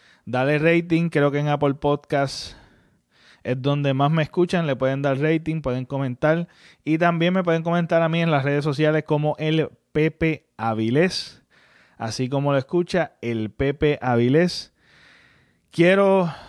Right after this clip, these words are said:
eh, recordar que hace dos días, estamos en viernes trece, eh, hace dos días fue que lancé el primer episodio de Tira y Jala Podcast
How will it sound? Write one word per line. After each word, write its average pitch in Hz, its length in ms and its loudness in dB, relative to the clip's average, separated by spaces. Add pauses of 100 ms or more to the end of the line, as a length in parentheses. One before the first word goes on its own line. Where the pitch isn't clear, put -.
(300)
eh, 135 640 2
recordar 175 800 2 (160)
que 175 380 2 (480)
hace 156 260 0
dos 196 260 2
días, 180 380 2 (400)
estamos 165 480 -2
en 151 160 -2
viernes 175 480 2
trece, 185 480 2 (960)
eh, 127 600 0
hace 123 240 -2
dos 170 220 4
días 175 400 2
fue 156 240 -4
que 170 100 -2
lancé 160 400 -2
el 170 160 0
primer 160 580 -2
episodio 165 720 2
de 135 160 0
Tira 156 260 2
y 156 60 2
Jala 147 280 0
Podcast 170 640 -4